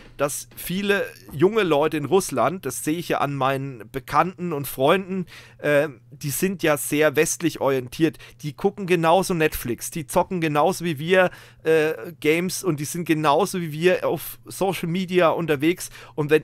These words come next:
immer mehr davon abgedreht wird und immer mehr davon eingeschränkt wird und selbst wenn sie der russischen Propaganda in den Medien, in den russischen Staatsmedien glauben, erstmal, irgendwann werden sie sich auch mal fragen:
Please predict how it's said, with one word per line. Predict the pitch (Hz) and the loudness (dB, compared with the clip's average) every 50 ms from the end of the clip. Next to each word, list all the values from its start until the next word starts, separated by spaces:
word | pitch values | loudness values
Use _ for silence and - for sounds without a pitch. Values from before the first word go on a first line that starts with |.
| - | 0
immer | - 269 269 254 220 190 | -4 -4 -2 0 0 0
mehr | 180 170 180 180 175 | 2 2 2 2 2
davon | 160 147 151 - - - - | 0 -2 -2 -2 -6 -4 -2
abgedreht | - 185 - - - - 170 135 120 113 - - _ - - 147 127 139 147 139 123 - 110 | -2 -2 -2 -2 -2 0 2 2 2 0 -4 -10 _ -8 -6 -2 0 2 0 0 -2 -4 -6
wird | 110 107 104 - - - - - - | -8 -8 -8 -10 -14 -20 -20 -20 -10
und | - 151 151 - | -10 -8 -8 -8
immer | 247 254 247 220 190 | -6 -2 0 0 0
mehr | 175 175 185 180 | 2 0 0 0
davon | 175 139 - 165 151 | 0 -2 -2 -4 -4
eingeschränkt | - - 170 190 220 190 175 - - 156 131 131 127 - 113 | -2 -2 -2 -2 -2 -4 -6 -4 -2 -2 -4 -4 -6 -6 -6
wird | 113 104 - - - - - - - - _ _ _ _ _ | -6 -6 -6 -10 -18 -20 -20 -20 -20 -20 _ _ _ _ _
und | 175 165 165 170 - - - - _ _ _ - - | 0 2 2 0 -4 -10 -18 -20 _ _ _ -16 -12
selbst | - - 175 180 175 - - 143 | -4 -2 0 0 0 -2 -4 -2
wenn | 165 196 220 220 | -2 -2 -2 -2
sie | - 202 165 | -4 -4 0
der | 147 160 151 147 131 - - - | 2 2 2 2 -2 -8 -14 -12
russischen | - 127 135 196 233 - - 185 - 190 160 | -8 -4 -2 -2 -2 -2 -4 -2 -2 -2 -2
Propaganda | - 175 160 165 160 151 - 156 165 196 202 196 170 | 0 0 2 2 2 4 6 6 4 6 4 2 2
in | - - 151 151 | 2 0 -4 -4
den | 147 147 143 139 | -4 -4 -4 -2
Medien, | 139 143 170 214 196 185 170 147 139 | -2 -2 -2 -2 -2 -2 -2 -2 -2
in | 120 131 135 | -2 -4 -4
den | 135 135 | -2 -2
russischen | 127 151 202 202 - 170 - - 143 | 0 -2 -2 0 -2 -4 -4 -6 -6
Staatsmedien | - - 156 147 170 190 185 - - - 151 147 160 165 147 143 147 139 135 | -2 0 0 0 0 -2 -6 -8 -8 -6 -2 -2 -2 -2 0 -2 -2 -2 -2
glauben, | - 127 127 131 175 220 220 185 165 127 117 - - | 0 2 4 6 6 6 6 4 0 -4 -6 -8 -2
erstmal, | - 131 143 135 - - - 123 107 92 92 - - - - - | 0 2 2 2 0 -6 -6 -6 -6 -6 -6 -10 -14 -18 2 6
irgendwann | 185 196 190 190 170 170 160 160 | 6 6 6 6 2 2 2 4
werden | 151 160 156 160 160 | 2 2 2 2 -2
sie | 147 | -4
sich | 135 160 143 | -6 -2 -2
auch | 156 175 | -2 0
mal | 196 185 | 0 -2
fragen: | 160 - 147 127 120 107 104 | -2 0 0 0 0 0 -2